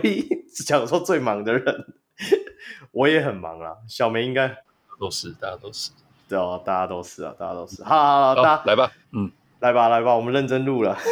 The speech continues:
Speaker 1: <laughs> 现在才认真录。
Speaker 2: 嗯。
Speaker 1: 那因为今天其实原本也有约一个来宾啊，然后很不巧他就二，二次确诊，所以我们就跟他改约另外一天。那接下来暑假期间嘛，大家都知道说我们会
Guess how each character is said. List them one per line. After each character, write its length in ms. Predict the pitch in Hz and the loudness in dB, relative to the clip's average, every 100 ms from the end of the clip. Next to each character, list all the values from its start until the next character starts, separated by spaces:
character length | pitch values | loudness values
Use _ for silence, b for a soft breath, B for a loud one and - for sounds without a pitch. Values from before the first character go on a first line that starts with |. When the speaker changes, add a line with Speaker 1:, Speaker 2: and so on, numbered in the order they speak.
| 466 427 | 2 2
Speaker 1:
<laughs> 320 | 381 139 190 | 0 -4 -4
现 160 | - 185 | 0 2
在 80 | |
才 140 | 165 135 | 4 2
认 180 | 156 143 | 2 0
真 160 | 143 | 0
录。 140 | 143 131 | 0 0
Speaker 2:
嗯。 60 | |
Speaker 1:
那 160 | 185 185 | 2 2
因 140 | 208 | 4
为 100 | 214 | 4
今 260 | 202 196 202 | 4 0 2
天 380 | 196 190 190 - | 2 2 0 -6
其 140 | 131 | -6
实 340 | 120 127 127 131 | -2 -2 -2 -2
原 200 | 123 139 | -2 0
本 120 | 127 | 0
也 140 | 104 | 2
有 180 | 113 104 | 2 0
约 240 | 101 113 113 | 0 -2 -2
一 40 | |
个 100 | 110 | -2
来 240 | 95 85 | -2 -4
宾 340 | 85 92 90 90 | -4 -10 -10 -10
啊， 140 | 73 | -12
然 120 | 85 90 | -10 -8
后 120 | 95 | -6
很 160 | 104 98 | -8 -8
不 120 | 127 | -8
巧 320 | - 90 87 | -6 -4 -4
他 180 | 95 95 | -4 -6
就 280 | 98 95 98 b b b b - | -4 -8 -8 b b b b -6
二， 100 | 123 - - | -6 -6 -2
二 140 | 127 | -2
次 160 | 120 113 | -2 -8
确 280 | - 117 92 | -4 -4 -4
诊， 200 | - - - | -8 -16 -16
所 160 | - | -8
以 60 | 104 | -6
我 60 | 98 | -6
们 80 | |
就 160 | 101 107 | -4 -6
跟 200 | - 123 | -4 -2
他 140 | 117 | -2
改 220 | 117 107 92 | -2 -2 0
约 180 | 110 | -2
另 160 | 117 113 | -2 0
外 160 | 107 104 | 0 -2
一 60 | |
天。 320 | - 98 98 - _ - | -4 -8 -8 -12 _ -2
那 360 | 135 123 - - _ _ _ _ _ _ - | 0 0 -2 -18 _ _ _ _ _ _ -10
接 140 | - 165 | 0 4
下 120 | 180 | 4
来 60 | 160 | 4
暑 220 | 131 120 | 0 0
假 140 | 170 | 0
期 160 | 131 123 | 0 -2
间 240 | 135 135 | -2 0
嘛， 180 | 131 104 | 0 2
大 100 | 127 | 2
家 80 | 131 | 2
都 140 | 131 | 0
知 140 | 135 131 | -4 0
道 180 | 127 | 0
说 180 | 147 123 104 | 0 -2 -2
我 80 | |
们 160 | 98 101 | -4 -2
会 460 | 131 120 117 113 | 2 2 0 -6